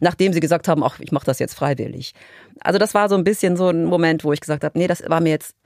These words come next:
eindeutig die Nummer zu viel. Ja, und, ähm, klar, ne, immer wenn die natürlich da in, irgendwo hinfliegt, um irgendwelchen Kindern oder, äh, abgehärmten Leuten die Hand zu schütteln,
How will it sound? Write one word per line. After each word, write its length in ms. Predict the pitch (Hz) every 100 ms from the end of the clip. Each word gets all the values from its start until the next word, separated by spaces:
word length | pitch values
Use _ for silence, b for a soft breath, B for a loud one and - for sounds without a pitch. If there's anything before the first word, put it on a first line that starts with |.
| -
eindeutig 720 | 160 190 180 151 147 160 165
die 120 | 160
Nummer 260 | 147 135 127
zu 120 | 113
viel. 200 | - 104 B B B
Ja, 220 | - 98 -
und, 380 | 135 - - -
ähm, 300 | - 104 104
klar, 400 | - - - 104
ne, 160 | 120 165
immer 220 | 151 143
wenn 160 | 139 139
die 100 | 139
natürlich 380 | 131 - 139
da 220 | 139 131 -
in, 240 | 135 135 -
irgendwo 580 | - 160 160 135 139 143 -
hinfliegt, 840 | 156 208 226 - 160 190 - - -
um 220 | 170 147
irgendwelchen 340 | 170 160 165
Kindern 500 | 147 190 190 156 156
oder, 580 | - 135 139 73 - 147
äh, 40 | 151 B B B
abgehärmten 540 | 170 - 165 160 -
Leuten 260 | 151 143 147
die 100 | 151
Hand 160 | 165 -
zu 80 |
schütteln, 360 | 170 156 160 165